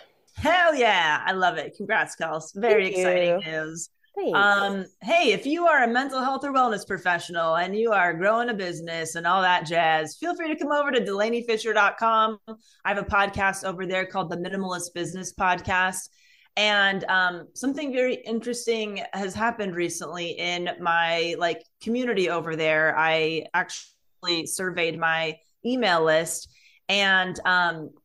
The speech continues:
Speaker 1: turns out a lot of people are interested in career consulting with me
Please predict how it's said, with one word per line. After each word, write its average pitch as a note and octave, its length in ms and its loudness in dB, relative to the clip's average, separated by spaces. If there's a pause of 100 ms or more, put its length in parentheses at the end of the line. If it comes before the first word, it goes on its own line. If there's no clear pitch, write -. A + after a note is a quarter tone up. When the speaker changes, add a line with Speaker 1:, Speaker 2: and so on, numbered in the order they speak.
Speaker 1:
turns C#4 320 -4
out A3+ 260 4
a G3+ 80 2
lot F#3+ 300 4
of A3 240 -4
people G3+ 420 -6
are F#3 220 2
interested F#3 840 -4 (120)
in F3+ 480 -6 (600)
career B3+ 480 0
consulting D#3 720 -4
with C3+ 200 -8
me G#2+ 380 -10